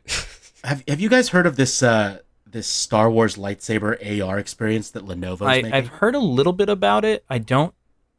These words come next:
Speaker 3: fully understand what it is. That was, um, that was at, like,
Speaker 2: So
Speaker 3: that was, like, at a Star Wars, Star Wars Day, Disney Day that they revealed that?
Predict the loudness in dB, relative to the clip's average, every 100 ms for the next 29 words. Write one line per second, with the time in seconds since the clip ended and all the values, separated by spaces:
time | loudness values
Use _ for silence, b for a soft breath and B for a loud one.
0 | _ _ -20 -20 -2 2 4 4 2 0
1 | -2 -2 -2 -2 -4 -2 -2 -4 -8 -12
2 | _ _ _ _ _ -2 2 2 2 2
3 | 2 0 0 2 4 4 4 4 2 -6
4 | _ _ _ _ -2 0 2 2 0 -2
5 | 2 4 4 4 2 0 -4 -12 _ _
6 | _ _ _ _ _ -12 0 0 2 0
7 | 0 0 0 0 -2 -2 -4 0 0 0
8 | -2 -4 -4 -6 -6 -4 -4